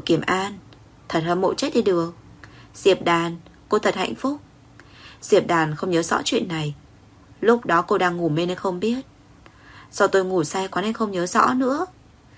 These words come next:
Diệp Đàn thường không cười trước mặt người ngoài, nhưng hiện giờ cô cố gắng ra vẻ thân thiết hơn một tí, khiến mọi người cười chê rồi. "Sao có thể chứ?"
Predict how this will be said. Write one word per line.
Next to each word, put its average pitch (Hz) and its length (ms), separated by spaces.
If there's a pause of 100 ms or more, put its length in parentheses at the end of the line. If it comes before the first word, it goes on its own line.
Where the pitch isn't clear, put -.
(200)
Diệp - 280
Đàn 160 340
thường 175 160
không 156 220
cười 170 200
trước 277 180
mặt 262 180
người 165 180
ngoài, 151 380 (560)
nhưng 180 140
hiện 165 200
giờ 151 320 (420)
cô 269 140
cố 208 200
gắng 208 280
ra 269 180
vẻ 226 220
thân 160 200
thiết 233 100
hơn 202 220
một 143 60 (100)
tí, 165 300 (880)
khiến 226 200
mọi 240 80
người 208 100
cười 180 140
chê 220 220
rồi. 175 340 (800)
"Sao 190 200
có 185 120
thể 208 200
chứ?" 262 340